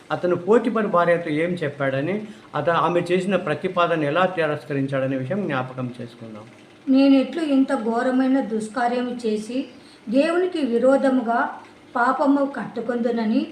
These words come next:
Speaker 2: తన యజమానుని భార్యతో అనెను."
Speaker 1: అనగా, ఆమె తర్వాత కుట్ర చేసి యోసేపును జైలుకు పంపచ-,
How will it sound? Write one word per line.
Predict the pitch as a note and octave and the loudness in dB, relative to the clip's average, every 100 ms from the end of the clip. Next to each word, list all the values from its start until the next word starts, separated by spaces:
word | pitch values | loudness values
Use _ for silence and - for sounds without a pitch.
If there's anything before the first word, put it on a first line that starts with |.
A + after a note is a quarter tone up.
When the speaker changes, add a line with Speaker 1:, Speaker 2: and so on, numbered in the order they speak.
| - - - C4 | -12 -18 -2 2
Speaker 2:
తన | C4+ | 4
యజమానుని | C4+ A#3 A3+ C4 C4 C#4 C#4+ C#4+ C4+ | 4 2 4 6 6 4 2 6 6
భార్యతో | A3+ G#3 G#3 A3 A3+ A#3+ | 4 0 -2 -2 -4 -4
అనెను." | C#4 B3+ G3 F#3 F#3 G#3+ - - | -4 -4 -6 -6 -8 -6 -8 -4
Speaker 1:
అనగా, | F3 G3+ A3+ F#3 G#3 G#3+ - - | 0 2 2 2 0 -2 -8 -4
ఆమె | G3 G#3 G#3+ | 0 2 2
తర్వాత | G3 G3 A3+ A3+ G#3 G#3 G3 - - - | 0 2 0 0 -2 -2 -6 -14 -14 -6
కుట్ర | E3+ F#3+ | -2 0
చేసి | G3+ F#3 E3 E3+ | 0 0 -4 -4
యోసేపును | A3+ F#3+ F3 F3 E3+ D3+ E3 G3 | -2 2 2 2 0 0 -2 -2
జైలుకు | D3+ D3+ D3+ D3 | 0 0 0 -2
పంపచ-, | C#3 C3+ C3+ C3+ | -2 -2 -4 -6